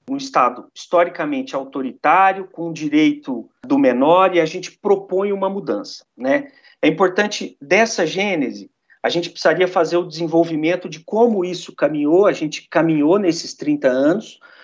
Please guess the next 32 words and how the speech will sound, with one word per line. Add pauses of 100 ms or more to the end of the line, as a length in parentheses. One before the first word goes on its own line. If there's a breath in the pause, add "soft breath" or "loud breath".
(180 loud breath)
com,
com
as
crises
mencionadas
pelo
Márcio, (440 soft breath)
de
interpretação,
de
implementação, (420 loud breath)
crise
também
de
confiança
no
Estatuto
da
Criança
e
do
Adolescente,
essas
diversas
crises,
mas
nós (320 soft breath)
temos
hoje
um
quadro
diferente,